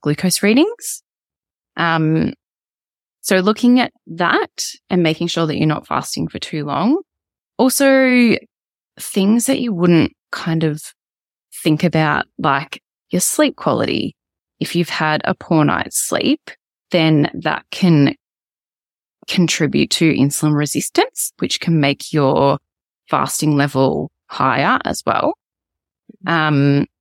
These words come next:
have you had enough water? Are you hydrated? Um, making sure that you're, you know,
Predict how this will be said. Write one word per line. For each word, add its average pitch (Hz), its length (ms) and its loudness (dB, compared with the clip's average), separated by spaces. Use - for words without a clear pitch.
have 175 320 -2
you 170 140 4
had 156 220 -2
enough 156 320 0
water? 226 340 2
Are - 220 -2
you 160 140 -2
hydrated? - 1080 -4
Um, 143 280 2
making 156 240 2
sure 147 280 -2
that - 180 -4
you're, 139 480 2
you 165 100 -2
know, 135 160 -4